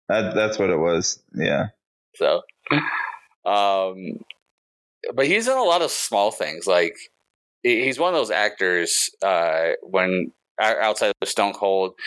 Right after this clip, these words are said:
Speaker 2: like, he had a lot of straight to video movies, but, uh, he was also an actor you kinda, like, would pop up in things like, like Nash Bridges or something else like that. And he'd be like, "Hey, that's Brian Bosworth."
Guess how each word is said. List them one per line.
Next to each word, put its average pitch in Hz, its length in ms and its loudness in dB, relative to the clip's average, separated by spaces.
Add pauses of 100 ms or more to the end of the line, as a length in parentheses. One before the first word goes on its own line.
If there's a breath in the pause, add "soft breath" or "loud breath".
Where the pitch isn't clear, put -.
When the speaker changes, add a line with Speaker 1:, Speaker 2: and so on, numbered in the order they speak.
(240 loud breath)
Speaker 2:
like, 92 160 2
he 117 120 -2
had 107 160 4
a 101 60 0
lot 95 260 0
of 90 140 -2
straight 95 380 0
to 92 160 2 (100)
video 95 560 0 (140)
movies, 107 540 0 (460 loud breath)
but, 95 440 0
uh, 90 440 2 (120)
he 117 140 -2
was 117 120 0
also 131 220 0
an 107 60 0
actor 110 220 0
you 98 100 0
kinda, 101 340 0
like, 90 240 0
would 95 160 -2
pop 101 240 0
up 98 140 -2
in 104 80 -12
things 107 440 0
like, 78 240 2 (100)
like 78 200 -2
Nash 92 340 2
Bridges 82 800 0
or 80 500 0 (360 loud breath)
something 92 260 0
else 87 140 0
like 87 120 -2
that. 95 80 2
And 101 80 -2
he'd 104 60 -4
be 120 80 0
like, 131 140 0
"Hey, 247 260 2
that's 196 240 0
Brian 185 220 -2
Bosworth." 131 420 0